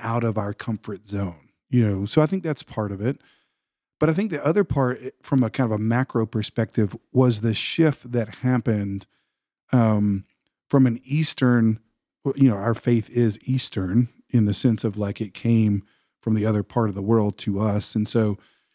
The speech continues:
you know, the world is divided Eastern and Western, and we obviously as Americans are in the Western world. And through the Enlightenment and the Industrial Revolution and things like that, the, the mentality shifted from a we to a me.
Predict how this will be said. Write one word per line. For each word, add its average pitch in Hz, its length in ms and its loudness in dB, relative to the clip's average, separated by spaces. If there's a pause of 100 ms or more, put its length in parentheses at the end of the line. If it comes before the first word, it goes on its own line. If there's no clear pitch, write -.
you 143 80 4
know, 117 220 2 (220)
the 123 80 4
world 139 260 4
is 131 100 -2
divided 117 420 -4
Eastern 120 340 -2
and 104 160 -2
Western, 107 500 -4 (340)
and 113 220 2
we 127 320 4
obviously 110 460 0
as 101 100 0
Americans 107 540 0
are 107 60 4
in 101 100 4
the 98 80 0
Western 101 500 -2
world. 101 420 -2 (640)
And 135 160 4
through 214 200 2
the 185 120 4
Enlightenment 143 840 2
and 120 180 0
the 113 60 -2
Industrial 120 520 0
Revolution 113 540 0
and 107 120 -2
things 117 220 0
like 113 200 -2
that, 117 320 -2 (640)
the, 113 380 0
the 127 100 2
mentality 131 720 2
shifted 127 440 -2
from 117 200 -2
a 101 80 -4
we 120 340 0
to 110 220 0
a 98 40 -2
me. 123 340 0